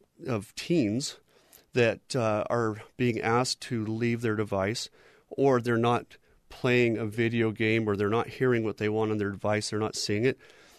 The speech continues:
and it's like device rage. These, uh, individuals, these teens are turning, they're pulling their hair, they're turning over desks,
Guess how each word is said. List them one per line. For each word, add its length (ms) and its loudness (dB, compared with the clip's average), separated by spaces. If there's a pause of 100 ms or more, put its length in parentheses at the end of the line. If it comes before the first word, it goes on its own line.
(180)
and 440 2
it's 340 0
like 180 0 (280)
device 580 0
rage. 500 -2 (300)
These, 400 0
uh, 260 4 (160)
individuals, 640 0
these 180 -2
teens 340 -4
are 100 -4
turning, 500 -2 (480)
they're 320 2
pulling 320 0
their 140 0
hair, 240 4
they're 100 0
turning 460 0
over 240 -2
desks, 520 0